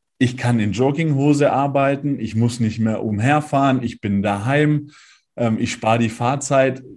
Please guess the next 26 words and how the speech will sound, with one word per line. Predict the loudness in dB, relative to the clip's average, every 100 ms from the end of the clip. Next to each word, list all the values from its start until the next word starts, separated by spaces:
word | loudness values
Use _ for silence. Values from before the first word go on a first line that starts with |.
| _ -4
Da | 0
kommt | 2 2 2
so | 2
dieses | 2 0 -2
unbewusste, | 0 2 4 4 2 -2 -4
oh, | -4
plötzlich | -2 -4 -4 -10 -4
geht's | -4 -2 -2
mir | -2
besser. | 0 -2 -2 -4
Ich | -2
muss | -4 -4 -6
gucken, | -6 -2 -2 2
dass | 0 0 -12
es | -12 -12 -14 -20 _ _ _ _ _ -2
nicht | 2 2 0
den | -2
Anschein | 0 0 0 0 2
erweckt, | 0 0 -2 -2
dass | 0 0
ich | -2 -2
hier | 0 2
den | 0
faulen | 0 0 2 2 0
Lenz | 2 2 0 -2
mache, | -4 -4 -6